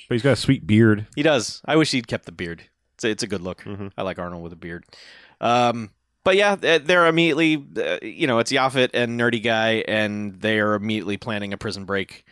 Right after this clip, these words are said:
Speaker 1: Yeah, 'cause they have, you know, I, I like that they don't bother to do anything to explain it. It's just like, they're like, "Hey, we have death collars.
Speaker 2: Yes.
Speaker 1: You know, if you still step outside this line, you know, your head will be, get blown
Speaker 2: You
Speaker 1: off."
Speaker 2: have to put it together yourself.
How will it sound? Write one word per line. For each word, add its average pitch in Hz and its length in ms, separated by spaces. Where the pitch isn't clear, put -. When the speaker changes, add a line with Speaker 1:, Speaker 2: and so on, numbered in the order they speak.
Speaker 1:
Yeah, 107 140
'cause 107 180
they 117 120
have, 110 220
you 107 100
know, 87 260
I, 147 100
I - 160
like 190 200
that 175 60
they 143 140
don't 131 240
bother 123 340
to 107 120
do 110 260
anything 110 420
to 110 60
explain 107 380
it. 113 140
It's 98 120
just 101 180
like, 101 280
they're 104 140
like, 110 200
"Hey, 123 180
we 113 140
have 110 200
death 104 220
collars. 78 580
Speaker 2:
Yes. 90 280
Speaker 1:
You 107 60
know, 95 80
if 90 100
you 98 80
still 107 340
step - 240
outside 110 320
this 101 160
line, 95 480
you 90 80
know, 85 180
your 90 240
head 92 160
will 80 100
be, 80 120
get 82 180
blown 82 160
Speaker 2:
You 175 80
Speaker 1:
off." 208 40
Speaker 2:
have 139 100
to - 80
put 190 100
it 139 60
together 123 280
yourself. 92 520